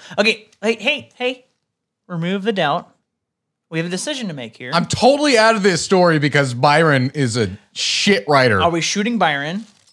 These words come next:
Speaker 1: Are we shooting Angel? Are we shooting the bearded man? Are we shooting the man from the blue cabin? Are we shooting the woman from the blue cabin? Are we escaping through the door?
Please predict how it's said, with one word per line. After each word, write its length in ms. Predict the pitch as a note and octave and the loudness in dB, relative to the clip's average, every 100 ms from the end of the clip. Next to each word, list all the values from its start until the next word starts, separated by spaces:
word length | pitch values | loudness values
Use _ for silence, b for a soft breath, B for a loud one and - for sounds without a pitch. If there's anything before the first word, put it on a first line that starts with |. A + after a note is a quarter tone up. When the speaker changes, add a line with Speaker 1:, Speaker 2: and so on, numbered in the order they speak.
| _ D#3+ | _ -8
Speaker 1:
Are 60 | |
we 40 | D#3 | -6
shooting 360 | - F3+ D#3+ | -6 -8 -4
Angel? 420 | D#3+ B3 A3+ D3 D#3 | -4 -4 -6 -4 -4
Are 100 | D#3 | -4
we 100 | D#3 | -6
shooting 260 | A#3 B3 | -6 -4
the 80 | G#3 | -4
bearded 380 | F3+ D4 E4 F#3+ | -4 -6 -6 -8
man? 260 | C3+ C3+ | -8 -10
Are 60 | D3+ | -10
we 100 | D#3 | -10
shooting 320 | - A3+ A3+ | -8 -6 -6
the 80 | F#3 | -4
man 220 | E3 E3 | -4 -6
from 100 | E3 | -8
the 60 | D3 | -8
blue 180 | D#3+ G#3 | -6 -4
cabin? 320 | G#3+ G#3 G3 | -4 -4 -6
Are 40 | |
we 40 | D3+ | -8
shooting 320 | A3 A3 E3+ | -8 -8 -8
the 80 | C#3 | -10
woman 400 | C#3 G#3 F4 C#4+ | -4 -2 0 -2
from 140 | F#3 | -6
the 80 | D3 | -4
blue 180 | C#3+ C#3 | -6 -6
cabin? 360 | D3 C#3 E3 | -4 -4 -6
Are 120 | D3+ D3 | -8 -6
we 140 | D3 | -6
escaping 480 | D3 - F#3+ F#3 F3+ | -8 -8 -8 -8 -10
through 140 | F3+ | -12
the 80 | D#3 | -10
door? 200 | C3+ | -10